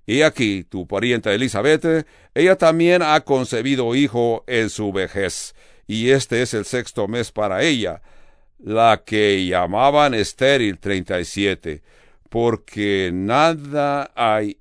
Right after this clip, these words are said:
imposible para Dios". Treinta y ocho. Entonces María dijo: "He aquí la sierva del Señor, hágase conmigo conforme a tu palabra",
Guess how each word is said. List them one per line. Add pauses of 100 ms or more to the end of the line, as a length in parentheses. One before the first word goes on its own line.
(120)
imposible
para
Dios".
Treinta
y
ocho. (260)
Entonces
María
dijo:
"He
aquí (200)
la
sierva
del
Señor, (260)
hágase
conmigo
conforme
a
tu
palabra",